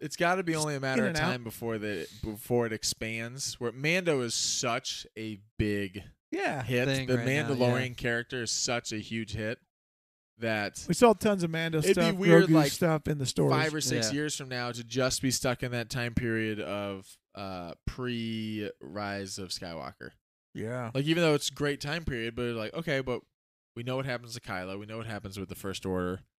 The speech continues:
Speaker 1: It would be weird if they just always stay in that, which I don't see that
Speaker 2: We actually had
Speaker 1: happening.
Speaker 2: an idea for Galaxy's Edge, which I, I thi-, I think would be kinda cool.
Speaker 3: Yeah.
Speaker 2: Where, where they're gonna do this with the, with the, uh, M C U campus,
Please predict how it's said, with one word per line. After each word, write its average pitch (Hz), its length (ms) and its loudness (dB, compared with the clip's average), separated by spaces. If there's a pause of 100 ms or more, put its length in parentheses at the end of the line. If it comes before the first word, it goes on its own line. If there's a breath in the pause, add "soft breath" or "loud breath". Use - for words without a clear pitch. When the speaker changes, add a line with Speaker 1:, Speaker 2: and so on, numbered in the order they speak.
(280)
Speaker 1:
It 170 60 6
would 175 80 10
be 202 80 6
weird 196 240 10
if 165 80 0
they 151 140 4
just 135 240 2
always 123 440 4
stay 113 260 0
in 104 100 -6
that, 80 180 -8
which 120 140 -4
I 131 80 2
don't 120 220 -4
see 104 200 -4
that 95 140 2
Speaker 2:
We 240 160 10
actually 233 300 6
had 185 160 8
Speaker 1:
happening. 170 100 2
Speaker 2:
an 160 60 2
idea 170 360 8
for 147 200 0
Galaxy's 131 560 -2
Edge, 120 220 -2
which 120 120 0
I, 127 80 2 (200)
I 135 60 -4
thi-, 147 320 -4
I 135 60 -4
think 135 240 -4
would 131 120 -2
be 123 100 -4
kinda 117 300 -8
cool. 165 280 4
Speaker 3:
Yeah. 160 220 4 (640 soft breath)
Speaker 2:
Where, 170 360 12 (1300)
where 185 140 12
they're 185 100 12
gonna 196 140 12
do 240 160 12
this 220 200 12
with 202 160 4
the, 175 220 8
with 165 320 4
the, 156 260 6
uh, - 40 0
M 170 160 0
C - 180 -2
U 156 380 12
campus, - 580 -4